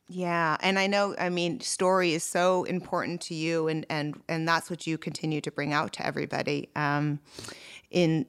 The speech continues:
in the work that you're doing. Now, are you able to tell us, um, I know you're working on something new. I think it's top secret. Or what can you tell us of what,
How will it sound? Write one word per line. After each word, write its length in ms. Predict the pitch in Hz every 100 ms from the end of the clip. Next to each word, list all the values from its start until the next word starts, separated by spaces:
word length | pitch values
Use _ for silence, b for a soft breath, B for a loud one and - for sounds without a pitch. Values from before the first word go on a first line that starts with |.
| -
in 140 | 185
the 80 | 170
work 220 | 151 151
that 120 | 160 -
you're 80 | 147
doing. 320 | 156 143 139
Now, 220 | 151 151
are 120 | - 160
you 180 | 180 202
able 280 | 185 180 175
to 120 | 170
tell 300 | - 165 160
us, 400 | 160 147 - - - _ -
um, 340 | 143 143 139
I 60 | 170
know 100 | 165
you're 140 | 156
working 240 | 170 185 208
on 60 |
something 320 | 190 185 185 180
new. 140 | 175
I 60 | 143
think 160 | 160
it's 120 | 160 -
top 220 | 127 -
secret. 440 | 214 208 208 196
Or 80 | 170
what 260 | 151 165 -
can 300 | - 170 160
you 160 | 156 143
tell 200 | - 151
us 120 | -
of 160 | 151 -
what, 200 | 165